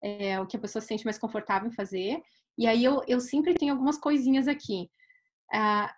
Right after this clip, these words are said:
eu tenho que pensar na iluminação, porque por mais que você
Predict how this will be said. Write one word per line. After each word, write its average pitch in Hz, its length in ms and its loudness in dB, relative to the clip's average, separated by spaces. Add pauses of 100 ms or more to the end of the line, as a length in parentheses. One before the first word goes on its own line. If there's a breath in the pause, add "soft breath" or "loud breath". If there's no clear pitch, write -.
eu 240 100 -4
tenho 247 160 2
que - 80 -8
pensar 208 840 2
na 214 300 2
iluminação, 233 840 2 (1300)
porque 247 840 2 (100)
por 302 120 6
mais 285 200 6
que - 80 -10
você 294 540 2